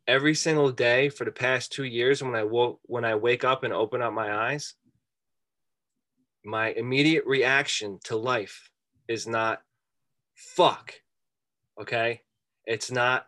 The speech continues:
"fuck," and it's not fear, and it's not anxiety, and it's not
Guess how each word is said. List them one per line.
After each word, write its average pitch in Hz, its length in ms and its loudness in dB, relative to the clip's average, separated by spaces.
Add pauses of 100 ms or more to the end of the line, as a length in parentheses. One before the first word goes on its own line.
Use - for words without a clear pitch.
"fuck," - 600 0 (360)
and 113 160 -6
it's 107 200 -8
not 120 420 0 (1900)
fear, 156 800 4 (720)
and 113 140 -4
it's 113 160 -6
not 123 260 0
anxiety, 120 680 0
and 110 100 -4
it's 107 140 -8
not 117 220 -2